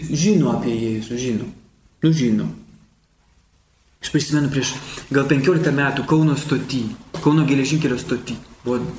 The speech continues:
tikėjimo žodžio, buvo pats, pats prasidėjimas ir, žinot, irgi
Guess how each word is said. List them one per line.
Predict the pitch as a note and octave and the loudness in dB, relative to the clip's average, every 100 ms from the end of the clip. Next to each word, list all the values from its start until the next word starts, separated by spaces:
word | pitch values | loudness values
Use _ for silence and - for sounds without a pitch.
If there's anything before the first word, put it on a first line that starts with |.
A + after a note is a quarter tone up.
| - - | -8 -6
tikėjimo | C#3 D#3+ D3 C3 | 0 2 4 2
žodžio, | B2 C#3 D3 C3+ | 2 2 2 0
buvo | B2 B2+ A#2+ - | 0 0 -2 0
pats, | F3 - | 0 0
pats | E3 D#3+ | 0 0
prasidėjimas | - B2+ - A#2+ B2+ D3 E3 - D3 | -2 -4 -4 -2 0 2 2 2 -2
ir, | A#2+ A#2+ - | -4 -4 -4
žinot, | C3 B2+ - - - - B2+ | -2 -4 -6 -16 -20 -8 -2
irgi | B2+ B2+ | -2 -2